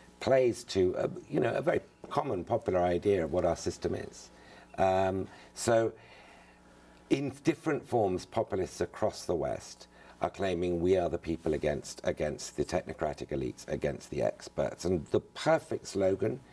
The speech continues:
in all these elections we're talking about, um, in Europe and here, that I think I've heard to summarize that is "Take Back Control."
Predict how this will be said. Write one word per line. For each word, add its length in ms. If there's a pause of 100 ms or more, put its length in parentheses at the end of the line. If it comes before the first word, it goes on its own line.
(200)
in 100
all 140
these 200
elections 420
we're 100
talking 340
about, 320 (920)
um, 240
in 100
Europe 280
and 180
here, 320 (600)
that 180
I 180
think 560
I've 260
heard 540
to 100
summarize 500
that 140
is 120
"Take 320
Back 240
Control." 500